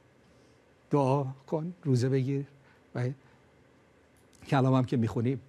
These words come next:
در اون مسیر اعلام بکن. می‌خوام این روزه رو یک هفته دیگه ادامه بدیم. این هفته در کلام خدا، همراه با دعا و روزه، کلام خدا رو می‌خونیم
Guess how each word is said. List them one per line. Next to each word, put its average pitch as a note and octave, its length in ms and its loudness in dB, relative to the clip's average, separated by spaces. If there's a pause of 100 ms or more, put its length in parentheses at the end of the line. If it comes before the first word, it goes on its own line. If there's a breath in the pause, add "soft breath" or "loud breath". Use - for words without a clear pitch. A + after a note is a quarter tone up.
(420)
در A2+ 160 2
اون C3+ 80 4
مسیر A2+ 420 -2
اعلام A2 280 -6
بکن. - 240 -16 (680 loud breath)
می‌خوام D3 180 4
این C3+ 120 4 (380 loud breath)
روزه C3+ 520 4
رو D#3 140 4
یک E3+ 240 4
هفته D#3 300 2
دیگه D#3 460 2
ادامه C#3+ 320 2
بدیم. E3+ 340 2 (360 loud breath)
این D3 120 2
هفته C#3+ 400 2
در C#3+ 280 2 (360 loud breath)
کلام D3+ 360 2
خدا، D#3 560 0 (200)
همراه D#3 520 2
با E3 140 4
دعا D3 260 2
و D3 40 4
روزه، C3+ 340 2
کلام E3 400 -2
خدا D3 300 0
رو C3 80 -2
می‌خونیم A#2 420 -10